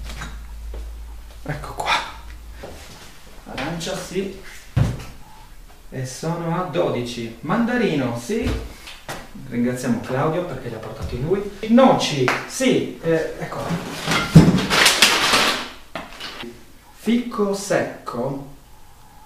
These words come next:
No. Per ogni cibo biologico, tra questi ottieni un punto extra.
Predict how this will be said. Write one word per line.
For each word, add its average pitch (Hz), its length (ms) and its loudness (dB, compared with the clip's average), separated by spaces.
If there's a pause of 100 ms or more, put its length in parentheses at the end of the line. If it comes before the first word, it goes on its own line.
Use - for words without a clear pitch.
(480)
No. 214 340 -8 (960)
Per 202 140 4
ogni 247 260 6
cibo 170 320 4
biologico, 135 1000 6
tra 147 120 -6
questi 240 400 0
ottieni 175 560 2
un 170 220 -6
punto 196 480 0
extra. 120 640 -4